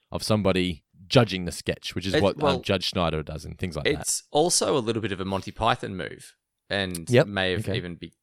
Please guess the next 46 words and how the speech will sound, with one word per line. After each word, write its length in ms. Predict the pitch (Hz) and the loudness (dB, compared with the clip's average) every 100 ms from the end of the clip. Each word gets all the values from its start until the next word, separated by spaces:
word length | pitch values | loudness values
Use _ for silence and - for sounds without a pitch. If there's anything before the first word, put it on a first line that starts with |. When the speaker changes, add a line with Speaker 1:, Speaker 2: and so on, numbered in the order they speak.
| _ _ - - - | _ _ -20 -16 -12
Speaker 2:
like, 220 | 92 85 - | -10 -10 -14
begun 380 | 85 107 147 | -4 0 0
with 160 | 123 92 | -2 -4
them, 280 | 95 76 65 | -4 -4 -6
like, 200 | 65 87 | -8 -6
where 140 | 92 | -4
they 160 | 87 87 | -2 -2
would 140 | 85 | -2
have, 280 | 90 87 78 | -2 -4 -4
um, 280 | 92 85 80 _ - - _ _ - | -4 -4 -8 _ -20 -20 _ _ -4
Graham 240 | 110 98 | 0 0
Chapman 460 | 87 117 82 87 78 - | -2 -2 -4 -8 -10 -10
come 200 | 104 95 | -6 -4
in 180 | 90 87 | -4 -6
with 220 | 85 - | -8 -6
the, 140 | 82 - | -10 -4
"Stop 220 | - - | -2 2
that, 300 | 127 151 - _ - | 6 4 4 _ -10
it's 160 | - | -6
silly," 420 | - - 147 82 - _ _ - | -2 2 4 2 -2 _ _ -6
and 300 | 101 92 82 | -4 -4 -8
that 140 | - 95 | -4 -4
sort 120 | 104 | -4
of 60 | 85 | -8
thing 180 | 80 82 | -12 -8
whenever 220 | 82 82 | -8 -6
a 60 | |
sketch 300 | 82 - - | -6 -6 -8
got 120 | - 80 | -8 -6
out 120 | 80 | -6
of 60 | 76 | -8
hand. 300 | 90 62 - _ - _ _ _ | -8 -8 -16 _ -20 _ _ _
Speaker 1:
That's, 320 | 127 113 - - | 2 2 -4 -8
yeah, 180 | 113 - - | -4 -4 -2
that's, 300 | 98 - - - | -4 -6 -14 -8
that's 320 | 92 _ - | -8 _ -12
what 100 | - | -8
they 60 | 80 | -6
were 60 | 78 | -4
going 200 | 78 76 | -6 -8
for, 160 | 80 | -8
that 140 | 80 - | -10 -6
kind 160 | 80 | -6
of 80 | 73 | -4
vibe, 280 | 78 76 - | -4 -6 -4
yep. 200 | 87 | -4